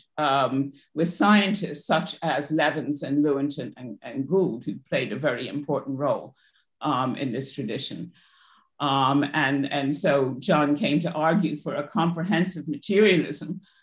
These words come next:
embracing, um, both the physical and the social realms, um, and vindicating the very progressive and intelligent, um, legacy of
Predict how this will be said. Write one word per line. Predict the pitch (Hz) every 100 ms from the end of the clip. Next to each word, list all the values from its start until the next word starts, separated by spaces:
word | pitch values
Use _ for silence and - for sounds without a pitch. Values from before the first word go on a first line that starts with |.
| _
embracing, | 165 156 175 190 208 - 131 135 170 - _ _ -
um, | 165 160 160 156 156
both | 147 147 -
the |
physical | 175 214 214 214 214 160 -
and | 185 196 185
the |
social | 175 170 160 - 147
realms, | 151 135 123 147 - - - _ _
um, | 160 151 151 147
and | 170 156
vindicating | 151 370 285 - 127 127 147
the |
very | 156 175 180
progressive | 175 208 294 294 - - - 165
and | 147 151 -
intelligent, | 156 - 220 226 208 160 123 - 156 -
um, | 139 135 127 135 -
legacy | 156 147 147 - 110 - -
of | 131 127